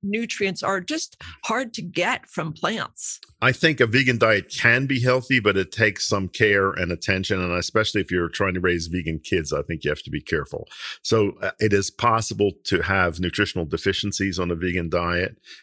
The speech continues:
Speaker 2: I think especially for omega-three fatty acids, for vitamin B twelve, uh, for iron, for calcium. Uh, what else, Victoria, would you say?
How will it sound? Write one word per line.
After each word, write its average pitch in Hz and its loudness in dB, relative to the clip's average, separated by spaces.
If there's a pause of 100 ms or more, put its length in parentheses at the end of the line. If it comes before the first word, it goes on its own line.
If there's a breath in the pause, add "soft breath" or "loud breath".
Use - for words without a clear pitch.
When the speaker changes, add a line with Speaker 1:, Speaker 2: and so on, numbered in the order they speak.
(120 loud breath)
Speaker 2:
I 92 -2
think 92 -4
especially 92 0
for 85 2
omega-three 87 -2
fatty 82 -2
acids, 87 -2 (380 loud breath)
for 85 0
vitamin 87 -2
B 92 -8
twelve, 92 2 (340)
uh, 78 -2
for - -4
iron, 92 0
for 78 0
calcium. 92 -2 (420 soft breath)
Uh, 85 0
what 101 2
else, 95 0
Victoria, 87 0
would - -6
you 85 -2
say? 85 -2